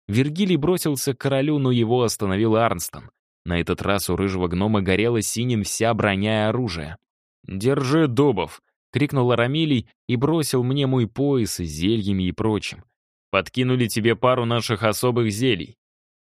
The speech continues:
Я поймал его одной рукой, для чего пришлось снять инсект с кулака, и его тут же оцарапала пуля. Я зашипел от боли и одним движением застегнул пояс.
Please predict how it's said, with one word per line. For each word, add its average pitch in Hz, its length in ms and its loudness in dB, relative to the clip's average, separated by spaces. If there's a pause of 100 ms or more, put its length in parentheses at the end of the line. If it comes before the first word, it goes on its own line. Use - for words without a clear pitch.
Я 120 140 0
поймал 180 360 2
его 135 240 4
одной 151 260 0
рукой, 135 360 0
для 92 180 0
чего 139 260 0
пришлось 113 460 -2
снять 120 320 -4
инсект 101 400 -2
с - 80 -8
кулака, 101 500 -2 (260)
и 90 60 -4
его 85 200 0
тут 120 220 -2
же 104 140 0
оцарапала 98 560 -2
пуля. 85 400 -8 (420)
Я 90 160 2
зашипел 156 500 0
от 151 120 0
боли 165 260 0
и 151 40 4
одним 143 260 0
движением 127 540 0
застегнул 117 600 -2
пояс. - 480 -4